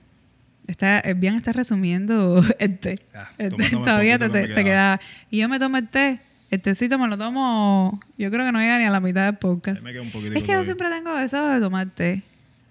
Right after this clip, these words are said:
Speaker 2: Sí,
Speaker 1: Que
Speaker 2: sí.
Speaker 1: a la hora parece que lo firmamos y todo
Speaker 2: Este estaba
Speaker 1: eso.
Speaker 2: rico, este, este que estamos tomando está rico.
Speaker 1: Está riquísimo. Está rico cantidad.
Speaker 2: Bueno.
Speaker 1: Ese, eh, yo cuando lo compré lo, lo enseñé
Speaker 2: Ujú.
Speaker 1: en mi, en mi Instagram.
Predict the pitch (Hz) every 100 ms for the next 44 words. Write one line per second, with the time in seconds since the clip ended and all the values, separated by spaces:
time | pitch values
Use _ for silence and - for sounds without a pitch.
0 | _ - 107 202 175 175 226 214 180 240
1 | 214 175 - 165 170 185 220 180 170 98
2 | 196 135 131 123 123 107 107 - 101 98
3 | - 101 95 - 101 101 98 101 101 101
4 | - 95 95 101 196 220 240 226 226 220
5 | 214 196 185 196 _ - - 190 202 233
6 | 262 269 240 208 196 185 190 _ - 113
7 | 110 90 - - 247 311 - 240 233 277
8 | 311 285 240 220 214 294 302 262 226 214
9 | 208 202 202 190 196 214 233 _ _ 117
10 | 98 107 110 - 196 196 196 190 202 196
11 | 190 196 196 214 208 214